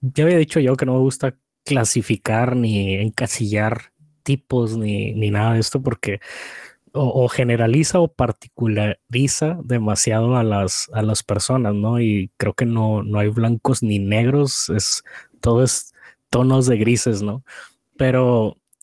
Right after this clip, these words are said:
sí de alguna forma podría decir como que estas dos, eh, vertientes en general, que por ahí quizá haya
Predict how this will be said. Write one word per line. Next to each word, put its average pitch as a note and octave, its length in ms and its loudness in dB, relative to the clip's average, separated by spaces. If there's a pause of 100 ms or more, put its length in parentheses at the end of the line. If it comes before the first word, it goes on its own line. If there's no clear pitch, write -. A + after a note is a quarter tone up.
(360)
sí - 340 0
de E3+ 100 2
alguna E3+ 300 2
forma D#3+ 560 -2
podría B2 360 2
decir C3+ 380 0
como C#3 260 -2
que - 100 -2
estas A#2 320 -2
dos, A#2+ 420 -2 (540)
eh, G#2 460 2
vertientes A#2+ 1040 0
en A2+ 140 -2
general, G#2+ 560 0
que A#2+ 140 -4
por - 200 -2
ahí A2 340 2
quizá A2+ 320 -2
haya A2 500 0